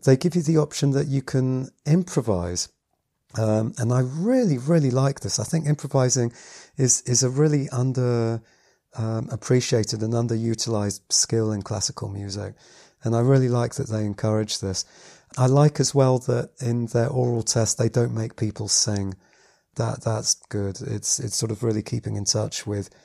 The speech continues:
what people want. And especially with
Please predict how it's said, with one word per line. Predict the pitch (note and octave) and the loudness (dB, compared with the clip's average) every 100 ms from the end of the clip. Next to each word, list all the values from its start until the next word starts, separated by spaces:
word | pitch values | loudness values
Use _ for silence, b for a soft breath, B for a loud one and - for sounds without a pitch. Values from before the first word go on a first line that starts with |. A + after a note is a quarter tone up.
| b b b - | b b b -12
what | G#2 A2 D#3 | -6 -6 -4
people | G#2+ F#2+ G#2 | -4 -4 -6
want. | G2+ G#2+ G2 G2 - _ _ _ _ _ - | -4 -2 -2 -6 -12 _ _ _ _ _ -8
And | A2+ G#2+ G#2+ | -2 -2 -2
especially | A2+ - A#2+ - A2+ G#2 | -2 0 0 0 -2 0
with | G2+ G2+ | 0 -2